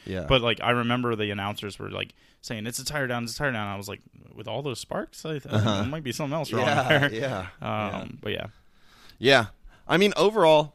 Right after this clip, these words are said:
Speaker 1: uh, it was, it was really interesting seeing how the cars had significant differences in terms of how good they were over short or long runs.
Speaker 2: Yeah, yeah.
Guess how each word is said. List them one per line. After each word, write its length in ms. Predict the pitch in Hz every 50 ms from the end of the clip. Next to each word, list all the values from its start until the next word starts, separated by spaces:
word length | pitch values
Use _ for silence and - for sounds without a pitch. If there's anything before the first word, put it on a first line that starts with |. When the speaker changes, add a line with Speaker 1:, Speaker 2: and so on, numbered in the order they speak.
| _ -
Speaker 1:
uh, 360 | 120 117 110 107 104 104 92
it 40 | 120
was, 200 | 143 165 160 -
it 100 | - -
was 160 | 151 147 123 123
really 220 | 156 175 185 170
interesting 400 | 147 - - - - 143 123 120 113
seeing 460 | - - 120 113 110 110 113 110 113
how 760 | 110 - - - 110 104 101 101 98 98 98 98 98 98 98 - - - - - - - - _ - - - - - - - - - - - - - - _ - - - -
the 80 | 107
cars 340 | - - 135 131 131 127 -
had 200 | 127 113 107 92
significant 480 | - - 107 110 113 - - 107 95 87
differences 680 | 98 92 - 104 95 90 - 101 98 95 92 90 101
in 180 | 80 90 95
terms 340 | 95 - 107 98 95 90 85
of 160 | 95 92 85
how 220 | 90 - - 104 107
good 200 | 101 107 95 -
they 120 | 101 92
were 300 | 90 92 95 95 95 - 98
over 200 | 95 90 95 98
short 340 | - - - 92 95 - -
or 180 | - - 98 98
long 280 | 95 95 95 98 113
runs. 380 | 120 131 143 151 151 165 180 139
Speaker 2:
Yeah, 200 | 113 107 101 98
yeah. 180 | 98 95 92 92